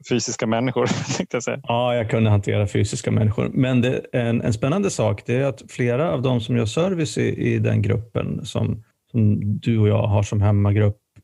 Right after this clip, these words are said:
Speaker 2: har ju jag aldrig träffat fysiskt
Speaker 1: Nej, just det.
Speaker 2: tidigare. De har alltså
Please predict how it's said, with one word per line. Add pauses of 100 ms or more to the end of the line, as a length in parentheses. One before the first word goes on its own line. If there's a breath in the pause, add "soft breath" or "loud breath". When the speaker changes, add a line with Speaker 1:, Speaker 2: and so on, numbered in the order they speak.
(380)
Speaker 2:
har
ju
jag
aldrig
träffat (640)
fysiskt
Speaker 1:
Nej,
just
det.
Speaker 2:
tidigare. (840)
De
har
alltså